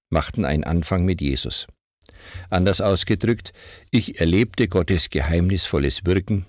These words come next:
wen und wie er Menschen auswählt und anspricht. So ähnlich hat es sich beim Zöllner namens Matthäus abgespielt. Der sitzt an einer Zollstation im sogenannten Dreiländereck im Norden Galiläas.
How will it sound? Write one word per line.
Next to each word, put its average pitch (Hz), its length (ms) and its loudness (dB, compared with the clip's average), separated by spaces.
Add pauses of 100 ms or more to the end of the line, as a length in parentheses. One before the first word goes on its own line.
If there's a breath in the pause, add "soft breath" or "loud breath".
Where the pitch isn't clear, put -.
(140)
wen 98 400 2
und - 260 -4
wie 85 180 0
er 85 120 2
Menschen 76 400 0
auswählt 71 640 -2
und - 180 -8
anspricht. - 600 -6 (1400 soft breath)
So - 200 0
ähnlich 110 500 2
hat 98 140 2
es 92 100 2
sich - 260 -2
beim 76 280 0
Zöllner 85 460 2
namens 76 480 0
Matthäus 82 460 0
abgespielt. - 760 -8 (720 loud breath)
Der 113 100 2
sitzt - 320 0
an 98 80 2
einer 85 240 2
Zollstation 110 880 2
im 80 120 2
sogenannten 85 600 0
Dreiländereck 85 760 0
im 78 160 0
Norden 76 320 0
Galiläas. 76 760 -2